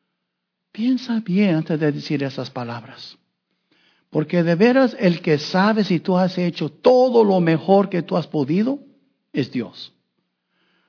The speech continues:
Porque yo miro a mi vida y muchas cosas que yo he hecho mirando para atrás en mi vida.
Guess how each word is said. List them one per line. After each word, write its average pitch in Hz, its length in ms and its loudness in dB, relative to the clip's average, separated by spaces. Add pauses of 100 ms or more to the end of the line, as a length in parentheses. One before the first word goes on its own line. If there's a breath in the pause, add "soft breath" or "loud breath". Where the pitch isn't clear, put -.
Porque 165 260 2
yo 254 120 6
miro 285 240 4
a 220 60 4
mi 233 200 4
vida 143 360 0 (180)
y 131 80 -6
muchas 262 420 4
cosas 233 360 2
que 185 140 2
yo 208 180 2
he 226 120 2
hecho 214 200 -4
mirando 156 380 -2
para 208 200 0
atrás 190 320 -2
en 180 80 -4
mi 165 120 0
vida. 156 360 -4